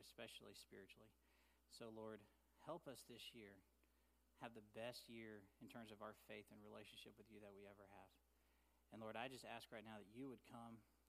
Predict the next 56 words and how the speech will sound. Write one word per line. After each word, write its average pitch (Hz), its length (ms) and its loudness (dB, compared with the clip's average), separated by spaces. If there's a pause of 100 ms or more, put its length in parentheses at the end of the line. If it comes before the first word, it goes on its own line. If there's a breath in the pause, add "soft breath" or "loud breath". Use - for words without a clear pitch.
and 107 80 -6
you 107 160 -2
would 98 80 -4
speak - 400 -4
to 120 160 -4
us. - 320 -10
God, 98 160 0
nobody 113 560 0
needs 107 240 -4
to 104 80 -8
hear 107 160 -2
from 104 160 -8
me, 98 240 -8 (480 loud breath)
but - 80 -4
we 101 160 -2
really 107 320 2
all 107 160 2
need 104 160 -6
to 95 80 -10
hear 101 160 -4
from 104 240 -8
you. 98 160 -8 (400)
So 101 160 -2
Lord, 101 160 -2
we 107 160 0
ask 104 160 2
that - 80 -8
you 104 160 -4
would 101 80 -4
open 104 240 -4
up - 80 -8
our 95 240 -2
hearts, - 400 -2 (480 loud breath)
that - 160 -8
you 113 80 -4
would 107 160 -6
give 104 160 -2
us 101 240 0
the 113 80 -4
spirit 101 320 0
of 95 80 -6
wisdom 101 320 -2
and 101 160 -4
revelation. 95 640 -4 (800)
Speak - 400 0
to 135 80 -2
us 117 160 0
and 107 160 -6
teach 117 240 -6
us - 80 -8
from 110 160 -4
your 101 80 -8
word. 98 320 -6 (720 loud breath)
And 104 80 2
Lord, 110 160 4
anything 113 320 2